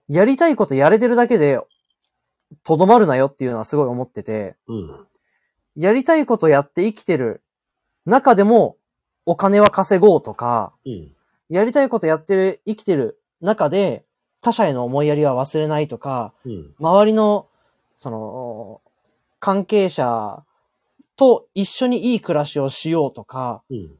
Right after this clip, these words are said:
Speaker 1: そういう世の中とか物事を良くする気持ちは絶対に忘れちゃダメだよね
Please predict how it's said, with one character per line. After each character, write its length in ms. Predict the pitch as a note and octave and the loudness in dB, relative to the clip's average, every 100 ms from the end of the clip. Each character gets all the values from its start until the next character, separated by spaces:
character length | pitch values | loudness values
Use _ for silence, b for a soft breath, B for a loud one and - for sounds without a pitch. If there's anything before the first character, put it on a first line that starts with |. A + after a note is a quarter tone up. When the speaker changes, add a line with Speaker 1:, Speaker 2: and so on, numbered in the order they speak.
| _ _ _ _ _ _ _ _ | _ _ _ _ _ _ _ _
Speaker 1:
そ 300 | - A3+ A#3+ | -4 0 2
う 60 | |
い 420 | A#3+ A#3+ A#3 A#3 A3 | 0 0 2 2 0
う 120 | - _ _ _ _ _ - | -4 _ _ _ _ _ -2
世 140 | F#3 | 0
の 120 | C4 | 2
中 260 | A#3+ D3 A#2+ | 2 0 -6
と 80 | A2 | -10
か 100 | A#2 | -4
物 260 | D3+ A#3 | 0 2
事 220 | G#3+ F3+ C3 | 0 0 -2
を 80 | |
良 160 | C3 G3 | 0 -2
く 80 | - | -2
す 120 | D#3+ | -8
る 100 | B2 | -6
気 120 | - | -4
持 140 | C#3 C3+ | -6 -2
ち 100 | C#3+ | -4
は 100 | A2+ | -4
絶 240 | C3 - | -8 -8
対 160 | D#3+ E3+ | -8 -4
に 100 | D3 | -4
忘 220 | D3 E3 | -4 -4
れ 100 | D#3+ | -6
ち 60 | |
ゃ 60 | E3+ | -4
ダ 100 | D3+ | -4
メ 120 | F3 | -4
だ 80 | C#3 | -4
よ 100 | A2 | -6
ね 220 | A#2+ C#3 | -8 -12